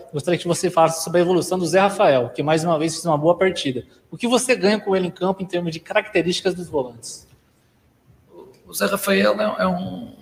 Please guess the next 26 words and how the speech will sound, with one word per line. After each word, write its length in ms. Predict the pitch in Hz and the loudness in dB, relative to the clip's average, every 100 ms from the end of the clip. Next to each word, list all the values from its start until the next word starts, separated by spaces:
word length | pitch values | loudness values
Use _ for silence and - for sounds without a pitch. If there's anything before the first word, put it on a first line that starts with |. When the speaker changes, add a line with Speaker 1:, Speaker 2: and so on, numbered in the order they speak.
| - - | -20 -10
Speaker 2:
é 100 | 165 | -2
um 120 | 170 | 0
exemplo, 360 | 156 151 160 151 | 2 2 2 2
às 120 | 151 | 2
vezes 580 | 120 156 - - - - | 4 2 2 0 -4 -12
temos 200 | 175 170 | -6 -4
que 80 | - | 0
ter, 340 | 175 147 - - - _ _ _ _ _ _ - - _ _ _ - - - _ _ _ _ _ _ _ _ _ _ _ _ | 0 0 -2 -14 -20 _ _ _ _ _ _ -12 -12 _ _ _ -20 -20 -20 _ _ _ _ _ _ _ _ _ _ _ _
ah, 720 | - 151 147 143 143 143 139 - - - - _ _ _ _ _ _ _ _ _ _ _ _ _ _ _ 147 | 0 6 6 6 4 0 -4 -10 -14 -18 -20 _ _ _ _ _ _ _ _ _ _ _ _ _ _ _ -8
aqui 160 | - | 0
as 100 | 180 | 0
coisas 300 | 180 170 160 | 2 2 2
são 160 | - 165 | 0 0
muito 180 | 160 151 | -2 -2
intensas, 480 | 139 139 131 135 123 | -2 -2 -2 -2 0
hoje 200 | 143 151 | 2 2
é 20 | |
o 100 | 143 | 2
oito, 240 | 151 151 147 | 2 2 0
oito 180 | 139 | 0
oitenta, 460 | 135 120 123 120 127 | 0 0 -2 -2 -2
nós 140 | 151 | -4
temos 200 | 175 160 | -4 -4
que 60 | - | 0
ter 180 | 151 151 | 0 0
paciência 720 | 139 - 131 123 120 117 120 | 0 0 0 0 -2 -4 -12